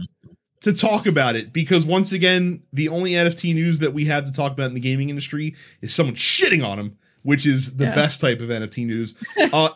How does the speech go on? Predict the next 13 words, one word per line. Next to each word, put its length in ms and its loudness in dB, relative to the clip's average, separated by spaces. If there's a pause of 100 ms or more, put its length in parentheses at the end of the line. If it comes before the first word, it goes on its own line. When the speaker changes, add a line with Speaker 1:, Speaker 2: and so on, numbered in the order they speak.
Speaker 1:
in 220 8
this 240 2
case, 520 0
uh, 200 4
Valve, 760 0 (100)
uh, 180 2
head 360 0
Gabe 260 2
Newell, 360 -4 (460)
uh, 240 -2 (100)
has 320 0
said 400 0
that, 280 -2